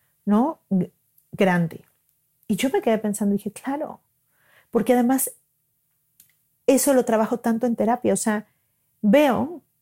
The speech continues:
que lo que más tiene a la gente atada al ego, a lo terrenal y al dolor, es todo, todo lo que esté en su mente y muchas veces con respecto a la vergüenza o la culpa.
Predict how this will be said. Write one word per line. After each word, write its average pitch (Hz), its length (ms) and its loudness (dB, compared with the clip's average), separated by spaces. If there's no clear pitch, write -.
que 247 120 4
lo 220 200 4
que 226 140 0
más 262 600 -2
tiene 247 240 2
a - 20 0
la 220 140 -2
gente 208 560 -2
atada 214 640 0
al 202 300 4
ego, 208 380 2
a - 60 -6
lo 190 140 0
terrenal 190 500 0
y 202 60 2
al 190 140 0
dolor, 185 420 0
es - 320 -2
todo, 262 440 2
todo 254 240 4
lo 220 160 2
que 202 60 -4
esté 214 240 -2
en 220 120 2
su 214 240 0
mente 208 720 0
y 220 80 2
muchas 214 320 -2
veces 220 280 -4
con 208 140 -4
respecto 202 500 -4
a 220 40 0
la 202 100 0
vergüenza 185 500 -2
o - 20 -6
la 185 120 -8
culpa. 190 440 -2